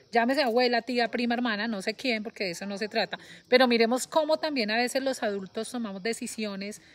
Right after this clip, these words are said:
eh, que tienen que ver necesariamente con la emoción de los jóvenes, con sus sentimientos, y él interpretó eso como una manera de abandono. Si yo le preguntara a sus padres, que por cierto, pues, no, no los conozco aún porque él está muy nuevo,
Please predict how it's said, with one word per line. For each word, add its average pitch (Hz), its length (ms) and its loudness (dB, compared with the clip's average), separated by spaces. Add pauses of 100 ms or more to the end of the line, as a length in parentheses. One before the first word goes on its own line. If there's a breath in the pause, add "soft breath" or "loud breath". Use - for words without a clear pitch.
(480 soft breath)
eh, 208 440 0
que 254 100 6
tienen 277 400 2
que 339 140 2
ver 214 280 2
necesariamente 233 800 -2
con 277 180 2
la 269 180 2
emoción 262 800 2
de 202 80 -4
los 190 160 -8
jóvenes, 175 560 -4 (280 loud breath)
con 247 200 4
sus 392 300 4
sentimientos, 226 680 -2 (200 loud breath)
y 262 140 4
él 254 260 6
interpretó 277 800 4
eso 262 240 2
como 302 320 2
una 330 240 0
manera 202 360 -4
de 202 40 -2
abandono. 180 480 -8 (220 loud breath)
Si - 200 -4
yo 254 140 4
le 294 80 6
preguntara 285 420 2
a 247 40 -2
sus 262 220 -6
padres, 214 360 -4
que 240 140 -4
por 180 160 -10
cierto, 202 240 -8
pues, 220 140 -6
no, 190 200 -8
no 175 160 -12
los 185 160 -10
conozco 214 400 -4
aún 233 240 2
porque 214 240 -6
él 170 80 -6
está 202 220 -8
muy 226 160 -4
nuevo, 240 340 2